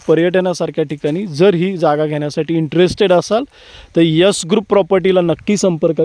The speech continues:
करा, कारण यस ग्रुप प्रॉपर्टी ही म्हणजे माझं आज मी पहिल्यांदाच या व्हिडिओमध्ये सांगेन, जवळजवळ दीडशे व्हिडिओ झाले असतील, पण पहिल्यांदाच या व्हिडिओमध्ये मी सांगतो की माझं सातारा जिल्ह्यातील पहिलं लायसन आहे as a property consultant broker,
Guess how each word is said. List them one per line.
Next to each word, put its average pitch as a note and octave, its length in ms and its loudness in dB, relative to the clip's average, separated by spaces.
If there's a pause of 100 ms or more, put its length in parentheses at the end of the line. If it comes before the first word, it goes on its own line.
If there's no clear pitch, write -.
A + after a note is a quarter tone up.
करा, D3+ 180 -4
कारण D#3+ 400 -2
यस E3+ 340 0
ग्रुप F3+ 260 0
प्रॉपर्टी E3 480 0
ही F3 300 -2 (600)
म्हणजे D#3 180 2
माझं F3 520 2 (320)
आज D3+ 220 -2
मी E3 200 0
पहिल्यांदाच F3+ 600 2
या F#3 120 6
व्हिडिओमध्ये E3+ 680 2
सांगेन, D3+ 400 0
जवळजवळ D3+ 260 0
दीडशे E3 360 0
व्हिडिओ E3+ 260 2
झाले D3 240 2
असतील, D3+ 280 -4 (400)
पण D3+ 100 -2
पहिल्यांदाच F#3+ 560 2
या G3+ 60 4
व्हिडिओमध्ये F3 480 2
मी E3 80 -2
सांगतो D#3 360 -4
की A#3 60 -4
माझं G3 300 0
सातारा F3 460 2
जिल्ह्यातील E3+ 480 0 (180)
पहिलं F#3+ 320 4
लायसन D#3 340 0
आहे B2+ 100 -2
as C3+ 80 -2
a E3 60 0 (100)
property E3 400 0 (100)
consultant E3 540 0 (500)
broker, D3+ 460 0